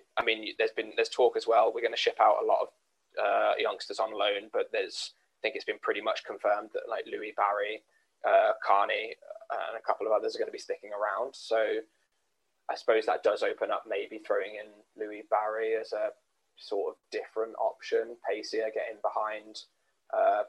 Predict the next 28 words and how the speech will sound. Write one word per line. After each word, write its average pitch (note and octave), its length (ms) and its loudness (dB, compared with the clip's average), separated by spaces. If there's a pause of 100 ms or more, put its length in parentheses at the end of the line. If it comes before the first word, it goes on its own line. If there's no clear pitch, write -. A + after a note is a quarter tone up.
Predator, G#2+ 580 2 (100)
you A2+ 80 -8
know, G#2+ 60 -8 (180)
kind G#2+ 180 -2
of A2 80 -4
striker, A2 720 0
you A2+ 80 -10
know, G#2+ 180 -6
as A2+ 180 -8 (180)
Klopp, - 180 4 (340)
Jurgen - 280 2
Klopp - 180 2
called G#2+ 200 0
him G#2+ 100 -4
the G#2+ 40 -4
little G#2+ 200 0
Jamie G#2+ 320 0
Vardy. A2+ 380 2 (720)
But A2+ 320 8 (200)
do C3 80 -6
you A#2 240 0
really B2 240 6
want A2+ 180 6
to A2+ 60 -4
be A#2 120 -4
relying A2 500 4
on A2 240 -2
Wesley's A2 720 -2